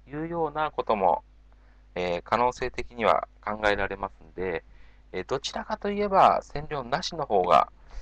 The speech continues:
あの、いいんじゃないかなと、まあ、そんな風には感じてます。これも時と場合によって、例えば黒い名刺をお持ちの方でしたら全然問題なく、えー、染料ありの方でも構わないんですが、えー、白い名刺の方はどちらかといえばこの染料なしの方を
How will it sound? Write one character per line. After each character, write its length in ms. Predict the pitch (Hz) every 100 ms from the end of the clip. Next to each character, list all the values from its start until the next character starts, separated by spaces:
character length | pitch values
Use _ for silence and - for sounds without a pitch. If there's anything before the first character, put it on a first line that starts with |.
| - -
あ 160 | 98
の、 180 | 98 95
い 60 | 107
い 40 |
ん 60 | 101
じ 80 | 85
ゃ 40 |
な 100 | 82
い 60 | 80
か 120 | 76
な 160 | 71 -
と、 140 | - - - -
ま 80 | 110
あ、 20 |
そ 160 | - 156
ん 80 | 165
な 120 | 160
風 180 | 165 160
に 100 | 175
は 140 | 139
感 280 | - 104 90
じ 100 | -
て 120 | 82
ま 200 | 71 69
す。 80 | - - - - -
こ 60 | -
れ 60 | 156
も 200 | 160 156
時 180 | - -
と 120 | 165
場 120 | 151 107
合 60 |
に 80 | 95
よ 60 | 90
っ 20 |
て、 140 | -
例 200 | - 110
え 20 |
ば 120 | 117 104
黒 260 | 117 139
い 60 | 143
名 160 | 110
刺 140 | 101 98
を 60 |
お 40 | 95
持 100 | 92
ち 80 | -
の 100 | 104
方 200 | - 160
で 80 |
し 80 | 160
た 80 | 127
ら 120 | 101
全 140 | 90 87
然 120 | 87
問 140 | 87
題 100 | 82
な 120 | 80 73
く、 200 | 62 - - - - -
え 260 | 85 78 73
ー、 20 |
染 220 | - 98
料 140 | 90 85
あ 60 |
り 80 | 87
の 100 | 78
方 140 | 78
で 80 | 62
も 160 | 58 - -
構 160 | - 82
わ 80 |
な 80 | 73
い 40 | -
ん 40 |
で 100 | -
す 100 | -
が、 200 | 71 - - - - - - - - -
え 120 | 95
ー、 60 | 90
白 280 | - 156 190
い 60 |
名 160 | 175 160
刺 120 | -
の 80 | 160
方 220 | - 185
は 180 | 160 104
ど 120 | 98
ち 100 | -
ら 80 | 156
か 100 | 165
と 100 | -
い 40 |
え 20 |
ば 100 | -
こ 100 | - 101
の 100 | 95
染 240 | 98 98
料 140 | 90 87
な 140 | 104
し 100 | -
の 100 | 85
方 120 | -
を 100 | 60